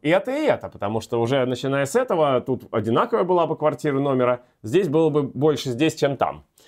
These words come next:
Поэтому подъезд у него либо номер четыре, либо номер пять. Вот я утверждаю, что он номер...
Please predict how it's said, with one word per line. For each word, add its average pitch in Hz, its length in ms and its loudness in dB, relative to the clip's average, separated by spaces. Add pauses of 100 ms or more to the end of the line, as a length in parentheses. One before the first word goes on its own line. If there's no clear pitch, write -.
(300)
Поэтому 190 480 4
подъезд 180 440 2
у - 20 0
него 190 180 2
либо 185 280 2
номер 175 260 0
четыре, 262 340 -2
либо 196 220 2
номер 196 240 0
пять. - 260 -2
Вот 107 140 -8
я 233 140 2
утверждаю, 214 480 2
что 196 200 0
он 190 140 2
номер... 214 380 2